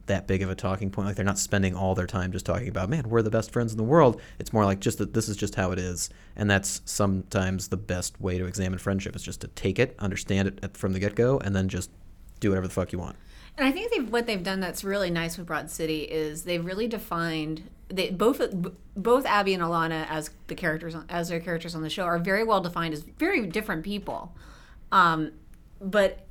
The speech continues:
Speaker 2: at the same time, that never really proves to be a, that, that's not too often an ele-, element of conflict within their relationship. It's like they both really embrace each other's, you know, differences.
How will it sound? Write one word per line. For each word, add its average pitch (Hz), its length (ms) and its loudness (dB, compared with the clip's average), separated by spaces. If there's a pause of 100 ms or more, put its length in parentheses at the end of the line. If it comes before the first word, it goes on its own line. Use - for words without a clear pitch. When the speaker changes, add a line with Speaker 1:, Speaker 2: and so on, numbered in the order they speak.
Speaker 2:
at 208 140 -2
the 202 80 -6
same 208 220 -4
time, 196 320 0
that 175 160 0
never 175 280 2
really 170 480 0 (560)
proves 175 280 -2
to 185 60 -8
be 165 440 0
a, 156 380 0 (880)
that, 226 340 -2
that's 226 320 0
not 226 300 2
too 220 340 -2
often 156 640 0 (380)
an 185 100 -2
ele-, 185 280 -4
element 185 320 2
of - 60 -2
conflict 165 540 -2
within 156 300 -4
their 143 140 -4
relationship. 131 760 -10
It's - 120 -10
like 151 140 -2
they 175 100 2
both 208 340 0
really 202 280 2
embrace 156 600 0
each 135 180 -8
other's, 135 720 -8 (420)
you 160 140 0
know, 147 140 -4
differences. 143 920 -6